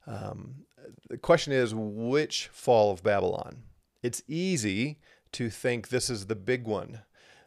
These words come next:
Uh, when the Medes and the Persians came and destroyed them, uh,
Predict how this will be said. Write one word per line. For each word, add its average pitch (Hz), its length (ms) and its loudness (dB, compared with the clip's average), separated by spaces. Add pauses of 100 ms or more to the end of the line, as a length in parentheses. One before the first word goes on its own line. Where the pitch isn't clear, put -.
Uh, 98 300 -2
when 104 240 -2
the 104 60 -2
Medes 113 360 -2
and 110 100 -6
the 110 60 -4
Persians 104 760 0
came 107 400 -2
and 98 380 -6
destroyed 113 640 2
them, 98 420 -2 (120)
uh, - 260 -12